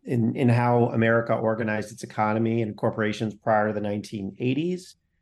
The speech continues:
that we kinda gotten away from. And this was in the Paramount decrees, um, also the, um,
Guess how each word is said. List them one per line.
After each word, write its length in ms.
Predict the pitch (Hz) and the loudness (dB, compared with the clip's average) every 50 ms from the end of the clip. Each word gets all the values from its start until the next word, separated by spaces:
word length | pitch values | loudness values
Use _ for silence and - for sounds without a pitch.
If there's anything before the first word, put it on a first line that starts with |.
| _ - | _ -4
that 140 | 123 120 | -2 0
we 80 | 120 127 | 0 0
kinda 260 | 123 - 131 127 123 | 0 0 0 2 2
gotten 300 | 117 110 120 113 120 117 | 2 4 2 2 2 0
away 260 | 107 98 113 110 110 | -2 -2 -2 -2 -2
from. 240 | 110 - 107 98 98 | -2 -4 -4 -4 -2
And 100 | 104 110 | 0 2
this 160 | 120 120 123 | 2 0 2
was 220 | - 127 110 95 - _ _ _ _ _ _ _ _ _ - | 0 -2 -2 -2 -4 _ _ _ _ _ _ _ _ _ 0
in 140 | 156 151 160 | 2 2 2
the 80 | 151 | 2
Paramount 480 | - 117 131 143 139 135 131 117 110 - | 2 2 2 2 4 4 4 2 2 0
decrees, 680 | 127 123 - - 123 113 110 110 101 98 - - _ _ _ _ _ _ _ _ _ _ - | -4 -6 -4 -2 -2 0 0 -2 -2 -4 -10 -16 _ _ _ _ _ _ _ _ _ _ -6
um, 320 | - 117 110 101 104 120 - | -4 -2 -2 -2 -2 -4 -2
also 440 | - 151 127 123 127 - 135 123 117 | 0 0 2 2 2 2 4 4 4
the, 280 | - 117 120 113 113 | 4 4 4 6 6
um, 380 | 107 101 101 98 95 98 - | 6 4 4 2 0 -4 -6